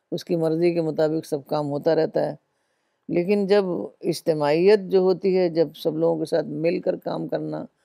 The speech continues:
होता है, जैसे हमारा मिशन है, मिलकर काम करना होता है, तो वहाँ पर सब्र की ज़्यादा ज़रूरत होती है। तो तरह-तरह से उसको ऐसा लगता है कि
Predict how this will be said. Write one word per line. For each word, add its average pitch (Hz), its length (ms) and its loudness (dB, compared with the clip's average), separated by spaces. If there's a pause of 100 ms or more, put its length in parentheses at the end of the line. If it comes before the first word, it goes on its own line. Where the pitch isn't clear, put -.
(400)
होता 175 220 4
है, 165 180 4
जैसे 156 260 -2
हमारा 147 300 -2
मिशन 147 420 -4
है, 156 180 -6 (440)
मिलकर 180 380 2
काम 160 300 -2
करना 151 300 -2
होता 156 240 0
है, 208 80 2
तो 214 120 -6
वहाँ 196 320 -2
पर 226 300 0 (480)
सब्र 180 500 2
की 175 200 0
ज़्यादा 156 440 2
ज़रूरत 139 400 0
होती 127 300 -6
है। 123 140 -4 (640)
तो - 80 -6
तरह-तरह 180 500 4
से 175 180 0
उसको 156 500 -2 (140)
ऐसा 170 220 0
लगता 160 360 -2
है 156 160 0
कि 160 220 -6